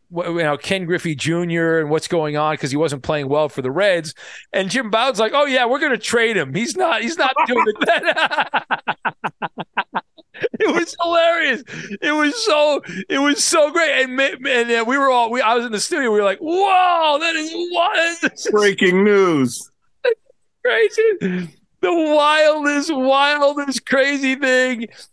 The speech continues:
Speaker 1: Um, I think Jim Bouton actually died a few years ago, but he had a great sense of humor, man. He just went with it,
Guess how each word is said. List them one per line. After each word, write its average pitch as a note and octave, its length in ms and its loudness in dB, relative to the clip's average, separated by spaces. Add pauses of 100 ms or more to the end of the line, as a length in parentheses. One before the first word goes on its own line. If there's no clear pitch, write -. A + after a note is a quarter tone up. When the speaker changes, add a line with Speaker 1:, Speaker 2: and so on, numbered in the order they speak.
(180)
Speaker 1:
Um, F3 460 2
I D#3+ 140 2
think C#4 260 -2
Jim F#3 240 0
Bouton E3+ 320 0
actually D3 280 -2
died C#3+ 360 0
a C3+ 60 0
few C#3+ 180 -4
years C3+ 260 0
ago, B2+ 240 0
but C3 140 -2
he E3 160 -2
had A3+ 140 2
a D#3+ 40 -2
great E3 400 -2
sense - 300 -2
of C#3 60 -4
humor, C#3 340 0
man. B2 260 0
He G3+ 120 0
just A#3 200 0
went F3 300 2
with G#3+ 140 2
it, A#3+ 240 2